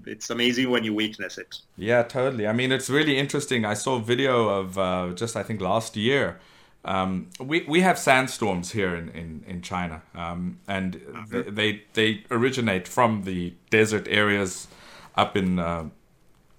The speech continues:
Speaker 2: in Mongolia, et cetera, you know, and, and of course, when they hit Beijing, they're pretty bad. A couple were bad last year,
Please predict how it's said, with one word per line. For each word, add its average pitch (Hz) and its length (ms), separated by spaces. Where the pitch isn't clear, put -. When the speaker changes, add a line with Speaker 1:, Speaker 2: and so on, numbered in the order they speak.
Speaker 2:
in 104 120
Mongolia, 95 640
et 92 120
cetera, 90 460
you 80 120
know, 90 180
and, 90 200
and 87 260
of - 140
course, 127 360
when 107 300
they 104 140
hit 151 220
Beijing, 113 500
they're 95 160
pretty 107 280
bad. 98 340
A 87 60
couple 120 360
were 95 80
bad 98 320
last 92 340
year, 107 320